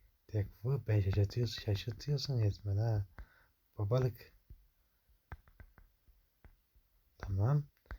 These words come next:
Şimdi nerede bu başka Moğol var mı? Başka Moğol. Bu da var. Tamam. Evet arkadaşlar Haçlılar ile, e,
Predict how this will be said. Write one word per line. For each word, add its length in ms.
Şimdi 340
nerede 380
bu 220
başka 300
Moğol 260
var 100
mı? 80
Başka 340
Moğol. 220
Bu 120
da 120
var. 200
Tamam. 800
Evet 180
arkadaşlar 560
Haçlılar 520
ile, 360
e, 40